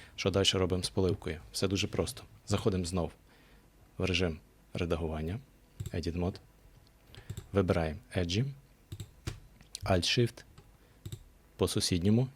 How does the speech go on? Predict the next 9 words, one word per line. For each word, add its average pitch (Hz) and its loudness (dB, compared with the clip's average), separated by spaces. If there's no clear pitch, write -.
і - -4
вибираємо 95 4
повністю. 87 -2
Отак. - -4
Edge 90 0
Loop. 78 2
Далі 101 4
Select, 104 4
Select 95 4